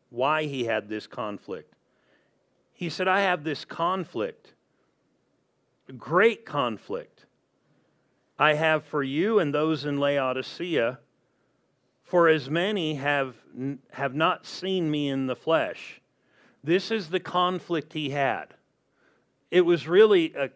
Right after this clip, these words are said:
conflict of he wanted something to happen in their lives,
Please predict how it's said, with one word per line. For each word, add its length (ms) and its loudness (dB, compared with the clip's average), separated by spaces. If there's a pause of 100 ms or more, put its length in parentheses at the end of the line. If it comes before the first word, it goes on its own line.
(120)
conflict 880 -2 (140)
of 300 4 (400)
he 260 -10
wanted 540 0
something 580 -2
to 80 -2
happen 480 -2
in 140 -2
their 240 -2
lives, 560 -2